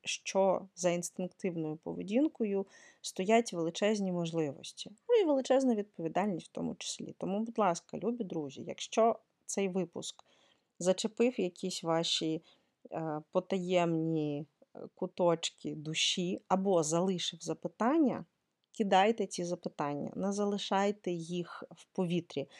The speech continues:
Я із задоволенням запишу ще стільки випусків про агресію, скільки буде потрібно, для того, щоб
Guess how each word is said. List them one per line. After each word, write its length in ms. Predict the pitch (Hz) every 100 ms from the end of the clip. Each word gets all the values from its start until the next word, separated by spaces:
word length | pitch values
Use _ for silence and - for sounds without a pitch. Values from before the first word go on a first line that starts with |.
| - -
Я 160 | 190 202
із 100 | 214
задоволенням 720 | 208 202 202 226 226 196 180
запишу 440 | 180 - 190 -
ще 360 | 202 - - 170
стільки 440 | 165 - 175 -
випусків 460 | 160 170 165 - 165
про 260 | - 160 165
агресію, 400 | 175 175 - 165
скільки 320 | - 175 165
буде 240 | 160 160
потрібно, 580 | 160 175 226 285 277 180
для 160 | 165 156
того, 340 | 190 240 202
щоб 280 | - -